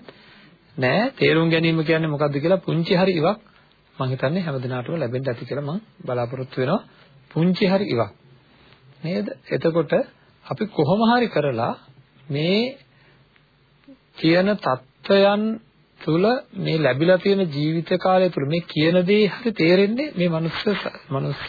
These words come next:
කියලා කියන උසස් මනසක් තියෙන හින්දා ඒකෙන් මේක තේරුම් අරගෙන අවිද්‍යාව නැති කරගෙන හිතේ උපදින, අ, තණ්හාවට එන්න දෙන්නේ නැතුව, අ, ඇයි,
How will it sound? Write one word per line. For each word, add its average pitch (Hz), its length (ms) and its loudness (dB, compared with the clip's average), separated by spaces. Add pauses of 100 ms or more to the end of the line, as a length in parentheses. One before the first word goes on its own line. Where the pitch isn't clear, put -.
(140)
කියලා 165 220 0
කියන 190 160 -2
උසස් 156 220 -2
මනසක් 165 340 -2 (680)
තියෙන 190 220 2
හින්දා 143 380 0 (640)
ඒකෙන් 202 640 2
මේක 185 280 2
තේරුම් 185 440 2
අරගෙන 190 420 2 (400)
අවිද්‍යාව 170 640 4
නැති 156 280 0
කරගෙන 190 640 0 (580)
හිතේ 190 380 4
උපදින, 196 380 2
අ, - 1120 -2 (200)
තණ්හාවට 175 880 2 (160)
එන්න 143 240 0
දෙන්නේ 190 380 4
නැතුව, 196 320 0 (800)
අ, 50 260 -14 (1160)
ඇයි, 190 380 2